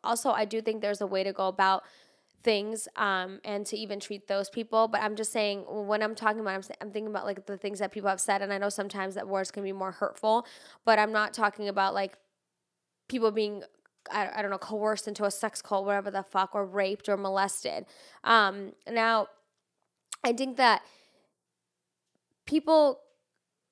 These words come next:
are allowed to be offended. They are allowed to feel like they have been wronged. You cannot control that. You probably can offend someone every single day, and people are allowed to feel the way that they feel.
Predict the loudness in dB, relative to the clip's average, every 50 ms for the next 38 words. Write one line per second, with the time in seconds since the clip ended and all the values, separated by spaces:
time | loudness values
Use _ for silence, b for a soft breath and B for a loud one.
0 | -8 _ 2 4 6 6 6 6 4 4 0 -4 -6 -6 -6 -6 -8 -10 -10 -10
1 | -14 -14 -16 _ -8 -4 0 0 2 4 6 6 6 6 6 6 6 6 6 4
2 | 2 0 -2 -4 -4 -6 -6 -2 0 2 2 2 2 0 -2 -4 -4 -2 2 2
3 | 2 2 0 -2 -4 -2 -2 -2 -2 -2 -4 -6 -6 -6 -6 -6 -6 -6 -4 -4
4 | -2 -2 -2 -4 -8 -10 -12 -12 -10 -6 -2 0 0 0 -2 -4 -10 -10 -10 -6
5 | -2 -2 -2 0 -2 -4 -4 -4 -6 -6 -6 -6 -6 -8 _ 2 4 4 4 4
6 | 2 0 0 -2 -2 -2 -6 b b b b b b b b b b b b _
7 | _ -12 -12 -10 -6 -4 -2 -2 0 0 0 -2 -2 -2 -2 -2 0 0 0 0
8 | 0 -2 -2 -2 -4 -4 -4 -2 -2 0 0 2 0 2 0 0 -2 -4 -4 -2
9 | -2 0 4 4 6 6 6 8 6 6 6 4 2 -2 -10 -8 -4 -2 0 0
10 | 2 2 0 0 0 2 2 2 0 -2 -2 -6 -8 -8 -8 -6 -4 -4 -2 -4
11 | -6